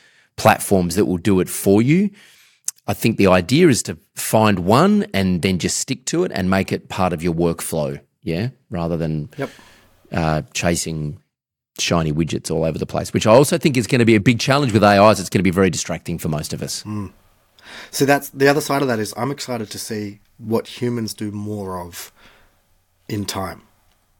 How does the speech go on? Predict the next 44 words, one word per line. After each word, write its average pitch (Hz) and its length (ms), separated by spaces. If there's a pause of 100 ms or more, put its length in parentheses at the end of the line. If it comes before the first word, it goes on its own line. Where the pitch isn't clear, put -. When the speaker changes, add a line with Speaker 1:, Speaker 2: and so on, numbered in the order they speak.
(120)
Speaker 2:
I 120 80
was 120 220
doom 120 480
scrolling 98 560 (440)
the 110 80
other 95 120
night 87 260 (420)
and 98 120
I 98 60
saw 98 240
some 101 140
<laughs> - 340
clip. - 280 (400)
<laughs> - 380
I 110 80
saw 120 140
some 127 220
video 107 420
that 104 160
was, 104 180
like, 107 180
talking 123 280
about 107 240
how 104 340 (440)
when, 110 420 (140)
before 131 240
cameras 131 460
were 104 100
invented, 92 500 (540)
the - 80
best - 460 (180)
painters 117 420
and 107 160
artists, 104 640 (480)
seventeenth - 500
century 85 340
or - 20
Speaker 1:
Mm. 73 60
Speaker 2:
something, 98 300
I'm, 95 220
I 104 100
don't 85 100
know, 90 300
uh, 92 120